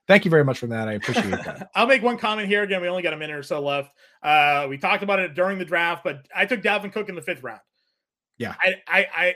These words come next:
Speaker 2: if he stays in Minnesota and doesn't get moved, it's a st-, it's an absolute steal. All right,
Speaker 1: Yeah.
Speaker 2: like,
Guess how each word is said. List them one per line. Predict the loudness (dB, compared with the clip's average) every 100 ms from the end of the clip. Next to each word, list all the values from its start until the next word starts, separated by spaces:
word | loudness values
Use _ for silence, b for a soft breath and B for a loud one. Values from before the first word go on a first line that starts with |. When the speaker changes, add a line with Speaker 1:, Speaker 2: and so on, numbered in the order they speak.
| -2
Speaker 2:
if | -4 -2
he | 0 0
stays | 0 0 0
in | -2
Minnesota | -2 2 4 4
and | 2
doesn't | -4 -6 -4
get | -4 -2
moved, | -2 -4 -6
it's | -8 -8
a | -14
st-, | -16 -16
it's | -10
an | -6
absolute | -6 -8 -18
steal. | -16 -16 _ _ -10
All | -4
right, | -4
Speaker 1:
Yeah. | -4
Speaker 2:
like, | -4 -6